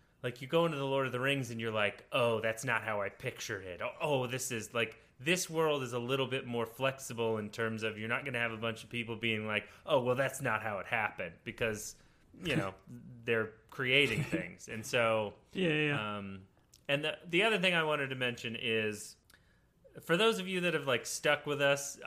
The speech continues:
Speaker 1: on this podcast where we started with Ted Lasso and we got to here, oh, we are not a Lord of the Rings podcast. We're not gonna dive into the lore of this.
Speaker 2: <laughs>
Speaker 1: Like, the joy of Tom and I getting to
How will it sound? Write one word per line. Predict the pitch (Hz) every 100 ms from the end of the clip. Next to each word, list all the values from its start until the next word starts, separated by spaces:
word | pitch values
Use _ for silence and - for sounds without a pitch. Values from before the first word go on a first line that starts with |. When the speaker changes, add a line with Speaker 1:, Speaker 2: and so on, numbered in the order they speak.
| 131
Speaker 1:
on | 135 135
this | 123 -
podcast | 135 123 120 - 123 123 -
where | 107
we | 107
started | - 127 120 117
with | 113 110
Ted | - 113
Lasso | 110 107 110 - 113
and | 107
we | 98
got | 95 107 104
to | -
here, | 98 107 107 107 107 - _ _ _ -
oh, | 139 135 151 143 135
we | 143 175
are | 165
not | 143 139
a | 131
Lord | 123 120
of | 117
the |
Rings | 110 113 110
podcast. | - 110 107 - 110 104 -
We're | 113
not | 107 104
gonna | 107 104
dive | 101 98 98
into | 95
the | 95 190
lore | 95 98
of | 92
this. | 95 -
Speaker 2:
<laughs> | 113
Speaker 1:
Like, | 107
the | 123
joy | 110 147 156 143
of | 123 113 - - _ -
Tom | 147 135
and | 127
I | 120
getting | 117 117 110
to | 107 104 101 98